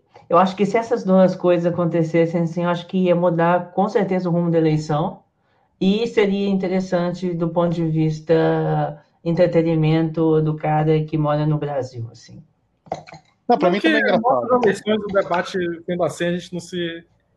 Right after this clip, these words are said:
Speaker 3: não se diverte, né?
Speaker 2: É, não.
Speaker 1: Eu acho, eu acho que nenhum debate com o Trump a gente fica sem pautas, sendo bem sincero.
Speaker 3: Exato.
Speaker 2: Sim.
Speaker 3: Exato.
Speaker 2: Sim.
Speaker 3: Uma coisa
Speaker 1: E
Speaker 3: que o cara
Speaker 1: você,
Speaker 3: fez
Speaker 1: Bigo?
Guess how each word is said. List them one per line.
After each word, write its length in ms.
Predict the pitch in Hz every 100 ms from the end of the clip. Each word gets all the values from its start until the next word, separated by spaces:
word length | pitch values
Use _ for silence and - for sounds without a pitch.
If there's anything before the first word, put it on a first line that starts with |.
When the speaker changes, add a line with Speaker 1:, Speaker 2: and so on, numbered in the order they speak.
| _ _ - _
Speaker 3:
não 80 | 160
se 100 | 165
diverte, 480 | 175 170 139 139 143
né? 140 | 147 _ _ _ - _ _ _ _ _ - - - _ _ _ _
Speaker 2:
É, 240 | 143 165 120
não. 240 | 131 113 -
Speaker 1:
Eu 80 | 185
acho, 260 | 214 240 - _ - _
eu 80 | 185
acho 120 | 208
que 120 | 277
nenhum 260 | 254 233 262
debate 420 | 277 202 196 196
com 140 | 214
o 40 | 190
Trump 340 | - 180 185
a 100 | 190
gente 720 | 165 170 165 160 - 170 165
fica 460 | 156 175 160 - 165
sem 720 | 156 165 160 160 160 156 156 -
pautas, 600 | 135 135 135 160 120 -
sendo 220 | 160 156
bem 160 | 160 185
sincero. 360 | 165 156 202
Speaker 3:
Exato. 280 | 175 117 - - _ _ _ _
Speaker 2:
Sim. 220 | - 131
Speaker 3:
Exato. 420 | 117 131 151 127 _ _ _
Speaker 2:
Sim. 200 | 110 104 _ _ _ _ _ _ _ _ _ - _ _ _ -
Speaker 3:
Uma 240 | 160 165
coisa 200 | 165 170
Speaker 1:
E 20 | 180
Speaker 3:
que 60 |
o 20 |
cara 180 | 185 165
Speaker 1:
você, 80 | 160
Speaker 3:
fez 160 | 175 160
Speaker 1:
Bigo? 540 | 170 165 156 151